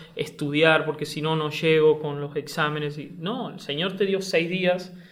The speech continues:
para que puedas estudiar o para que puedas trabajar. El día del Señor como que no se toca. <laughs> Con, bastate en la gracia de Dios, como decían los muchachos, bastate en descansar ese día y pensar en el Señor y luego el Señor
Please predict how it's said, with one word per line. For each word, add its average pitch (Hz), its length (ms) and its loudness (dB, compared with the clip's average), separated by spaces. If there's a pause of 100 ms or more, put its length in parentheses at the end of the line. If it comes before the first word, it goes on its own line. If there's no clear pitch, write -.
(240)
para 143 220 4
que 139 320 -4
puedas 156 320 4
estudiar 156 720 6
o 139 200 0
para 135 220 0
que 143 100 -6
puedas 147 300 2
trabajar. 156 640 2 (280)
El 151 160 0
día 165 120 2
del 185 100 2
Señor 170 480 -2
como 151 240 -12
que 143 100 -10
no 151 200 -2
se 165 160 -4
toca. 185 440 -2 (200)
<laughs> - 880 -6
Con, 135 320 -6
bastate 160 440 4
en 165 60 2
la 151 100 6
gracia 151 380 4
de 151 60 6
Dios, 165 220 2
como 143 180 -8
decían 147 220 -10
los 147 120 -10
muchachos, 147 540 -6
bastate - 680 -8
en 139 160 -8
descansar 156 800 -2 (340)
ese 147 240 0
día 156 400 4
y - 340 -6 (300)
pensar 160 500 6
en 160 80 2
el 151 160 -4
Señor 151 500 -4
y 135 80 -8
luego 143 260 0
el 139 40 -6
Señor 143 440 -8